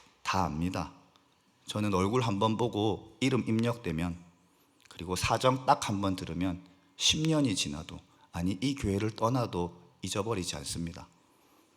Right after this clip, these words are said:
굳이 다가가서 말 걸지 않을 뿐이죠. 시시콜콜한 이야기를 즐기지 않는 타입이라서 그렇습니다. 하지만 당신들이 어떤 믿음의 악전 고투를 하고 있는지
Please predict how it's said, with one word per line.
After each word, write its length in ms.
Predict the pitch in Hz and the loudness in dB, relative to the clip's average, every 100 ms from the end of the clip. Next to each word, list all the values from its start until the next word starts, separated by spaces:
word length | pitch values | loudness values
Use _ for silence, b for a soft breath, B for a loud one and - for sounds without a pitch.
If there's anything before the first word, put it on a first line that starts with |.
| b b b b b - | b b b b b 0
굳이 300 | - 107 139 | 2 2 4
다가가서 540 | 131 143 151 104 95 | 6 8 8 6 4
말 220 | 85 85 | 2 2
걸지 260 | 92 110 120 | 2 2 2
않을 220 | 123 110 | 0 -2
뿐이죠. 440 | - 73 62 - - - _ _ b b b b | -6 -8 -8 -10 -14 -20 _ _ b b b b
시시콜콜한 880 | - - 143 165 175 170 185 156 117 | 2 6 6 6 6 6 8 8 8
이야기를 500 | 101 104 110 123 95 | 6 6 6 4 2
즐기지 440 | 90 123 123 151 104 | 2 2 2 2 2
않는 300 | 82 82 107 | 0 0 0
타입이라서 760 | - 139 104 85 73 - - - | 0 0 0 -4 -6 -8 -10 -12
그렇습니다. 580 | - - - 62 - - b b b | -14 -12 -12 -12 -14 -20 b b b
하지만 560 | - 113 104 101 139 - - b b b _ | -8 -4 0 0 -2 -8 -20 b b b _
당신들이 720 | 87 85 - 123 107 95 104 - | -10 -4 -2 -2 -2 -4 -8 -10
어떤 540 | 85 82 - 135 139 | -10 -10 -4 0 2
믿음의 420 | 123 135 135 107 104 | 2 0 2 2 2
악전 380 | 107 - 120 117 | -2 -2 -4 -4
고투를 420 | 117 - 123 101 | -6 0 0 0
하고 280 | - 95 80 | -4 -8 -8
있는지 480 | 73 78 78 71 | -10 -8 -8 -10